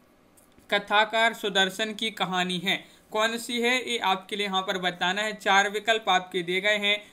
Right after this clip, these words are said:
आंसर आपके लिए कमेंट में बताते जाना है। आखिरी में बताना है कि कितने क्वेश्चन आपसे यहाँ पर सही हुए हैं। तो कथाकार सुदर्शन की कहानी बताना है, तो आपका सही आंसर है हार की जीत,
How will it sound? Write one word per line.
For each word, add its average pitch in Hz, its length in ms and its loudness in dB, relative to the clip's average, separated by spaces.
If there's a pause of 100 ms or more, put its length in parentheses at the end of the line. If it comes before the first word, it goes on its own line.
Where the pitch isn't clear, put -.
(120)
आंसर 185 400 2
आपके 175 320 0
लिए 180 100 2
कमेंट 175 400 -4
में 196 100 -4
बताते 170 440 0
जाना 151 280 -2
है। 143 160 -6 (720)
आखिरी 180 320 4
में 220 100 -2
बताना 220 340 2
है 240 60 0
कि 240 120 -12
कितने 208 360 -4
क्वेश्चन 190 400 -2
आपसे 180 300 -2
यहाँ 175 140 2
पर 180 140 -6
सही 180 260 -2
हुए 208 220 2
हैं। 220 220 2 (300)
तो 196 80 0
कथाकार 208 560 4
सुदर्शन 196 540 -2
की 202 160 -4
कहानी 185 360 0
बताना 196 400 0
है, 214 220 0 (1300)
तो 202 60 -2
आपका 185 340 4
सही 202 240 0
आंसर 180 420 0
है 202 160 4 (340)
हार 190 240 8
की 208 220 -2
जीत, 202 300 0